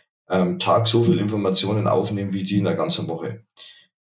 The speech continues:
Umgekehrt ist es so, dass die sich an einem Tag so viel bewegt haben, wie wir in der ganzen Woche. Also das ist ja schon mal auffällig und das ist definitiv ein Problem. Und du hast ja ganz viele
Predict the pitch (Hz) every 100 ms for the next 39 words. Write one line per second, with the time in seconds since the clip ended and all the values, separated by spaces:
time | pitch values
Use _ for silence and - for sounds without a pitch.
0 | _ 110 - - 110 90 95 98 92 98
1 | 117 113 - - - - 110 110 107 -
2 | - 113 95 - - 110 101 92 98 110
3 | 117 95 92 - 120 110 87 80 65 -
4 | 82 - 78 - - - 90 101 101 92
5 | 95 - 117 113 98 95 - 92 - -
6 | 92 104 - - 95 92 92 101 - 90
7 | - 90 90 113 101 95 92 85 87 95
8 | - 104 98 95